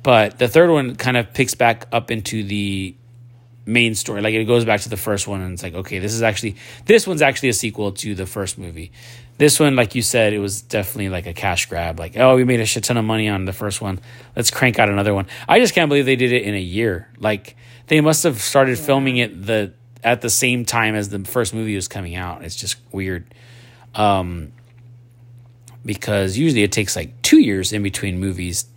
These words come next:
Speaker 1: you know? <laughs> There are sequels, you know? Like, it's crazy that they did it in a year's time. But anyway, uh, like you said, it shows that it was done in a year.
Speaker 2: <laughs>
Speaker 1: Um,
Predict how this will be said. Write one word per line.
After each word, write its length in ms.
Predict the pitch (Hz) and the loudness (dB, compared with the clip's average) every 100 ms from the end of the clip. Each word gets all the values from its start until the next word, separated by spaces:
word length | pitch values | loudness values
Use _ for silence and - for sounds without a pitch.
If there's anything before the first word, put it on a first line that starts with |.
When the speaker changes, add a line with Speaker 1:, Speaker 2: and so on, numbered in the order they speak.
| - | -12
Speaker 1:
you 100 | - | -4
know? 220 | 104 95 104 | -2 -2 -4
<laughs> 40 | - - - - - - - - - - - - | -10 -4 -4 -4 -14 -20 -20 -16 -14 -14 -16 -10
There 200 | - - | -2 0
are 40 | 98 | 2
sequels, 520 | - 139 104 101 101 | 2 2 2 2 2
you 80 | 107 | 2
know? 240 | 113 127 | 2 2
Like, 320 | 117 101 - - - | 2 0 -4 -20 -10
it's 280 | 110 107 - - - | -6 -4 -6 -8 -4
crazy 320 | 123 117 104 | 2 2 2
that 140 | 98 | 0
they 80 | 98 | 0
did 180 | 95 95 | -2 -2
it 160 | 95 - - _ - - - - - | -2 -6 -20 _ -20 -20 -20 -20 -8
in 100 | 107 | -4
a 40 | 95 | -2
year's 300 | 90 90 87 | 0 -2 -4
time. 360 | - 85 92 - | -4 -4 -6 2
But 100 | 175 | 4
anyway, 340 | 170 110 98 - - - - - | 6 4 0 -2 -20 -20 -16 0
uh, 260 | 117 110 107 | 4 4 4
like 180 | 117 117 | 2 -2
you 60 | |
said, 180 | 101 101 | -4 -2
it 100 | 92 | 0
shows 380 | - 95 92 90 | 0 -2 -4 -6
that 180 | - 98 | -8 -6
it 60 | |
was 120 | 92 85 | -6 -8
done 160 | 92 | -10
in 100 | 87 | -8
a 40 | 82 | -10
year. 260 | 82 82 - | -10 -12 -14
Speaker 2:
<laughs> 760 | _ - - - - - 269 | _ -20 -20 -20 -18 -10 -6
Speaker 1:
Um, 600 | - 92 87 85 85 90 | -2 0 0 -2 -4 -8